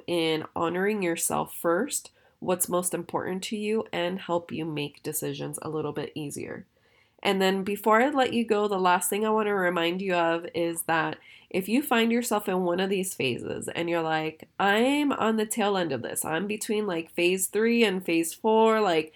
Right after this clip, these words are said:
I'm pretty sure I need to make a move and do something about it and act on it, but I'm just not sure the next step to take or what would make sense for me, how,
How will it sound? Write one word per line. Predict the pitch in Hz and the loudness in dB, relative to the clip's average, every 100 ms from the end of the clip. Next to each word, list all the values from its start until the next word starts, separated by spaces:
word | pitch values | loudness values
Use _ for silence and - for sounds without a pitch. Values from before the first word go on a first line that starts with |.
| - - | -20 -8
I'm | - 170 | -4 0
pretty | 220 214 | 2 2
sure | 233 220 208 208 208 | 2 2 4 4 4
I | - 170 | 4 4
need | 175 180 | 2 0
to | - 175 160 156 - | -2 -2 -4 -4 -6
make | 190 175 190 | -2 0 0
a | |
move | 180 190 202 202 | 2 4 6 4
and | - 170 | 2 -2
do | 165 | 0
something | 170 175 175 170 | 0 -2 -2 -2
about | 170 170 165 | 0 2 4
it | 165 170 - | 2 -2 -6
and | 170 147 - | -8 -8 -2
act | 156 175 - | 0 0 -2
on | 196 214 | -2 0
it, | 240 330 - _ _ _ _ _ - | 0 -2 -6 _ _ _ _ _ 4
but | 185 165 - - | 6 6 2 0
I'm | 190 185 | 2 4
just | 190 180 | 2 2
not | 170 - | 0 0
sure | - 175 170 | 0 4 4
the | 160 | 4
next | 165 160 165 - | 0 -2 0 0
step | 170 156 - | 0 -2 -6
to | 139 | -6
take | - 226 214 208 208 - | 0 4 6 6 2 -4
or | 160 156 151 151 147 - _ _ - | 2 4 4 2 0 -4 _ _ -14
what | 156 165 | 0 2
would | 180 175 | 2 -2
make | 160 - | -4 -6
sense | - 214 226 - | 0 2 2 0
for | - 208 | 0 -2
me, | 196 196 190 185 175 - | 0 0 2 2 0 -4
how, | - 165 170 165 | -6 0 0 0